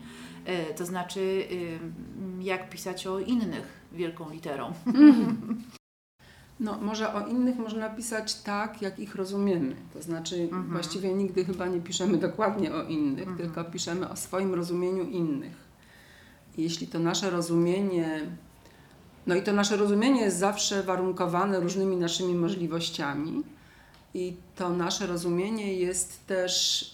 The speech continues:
Speaker 2: ym, ym, przechodzi przez filtry różnych naszych emocji.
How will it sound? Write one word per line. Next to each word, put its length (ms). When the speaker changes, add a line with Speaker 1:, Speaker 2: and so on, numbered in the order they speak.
Speaker 2:
ym, 640
ym, 840
przechodzi 420
przez 280
filtry 580
różnych 380
naszych 400
emocji. 880